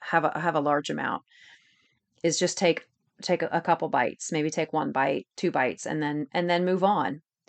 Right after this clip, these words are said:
Put it back in the refrigerator, put it back in the pantry. Another hour, two hours later, feeling like you need to go get a little bit more, go take another bite. You know,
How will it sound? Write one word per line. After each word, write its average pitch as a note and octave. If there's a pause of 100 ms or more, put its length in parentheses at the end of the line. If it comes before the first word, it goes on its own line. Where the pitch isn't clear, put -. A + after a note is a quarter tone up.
(120)
Put F3
it F3
back F#3
in F3+
the F3+
refrigerator, D#3
put E3+
it -
back E3
in E3
the E3
pantry. D#3 (1200)
Another D#3+
hour, E3+
two F3
hours E3
later, D#3 (360)
feeling E3
like E3
you E3
need E3
to E3
go E3
get E3+
a -
little E3+
bit E3
more, D#3
go C#3+ (180)
take F3+
another D3+
bite. C3 (580)
You F3
know, D#3+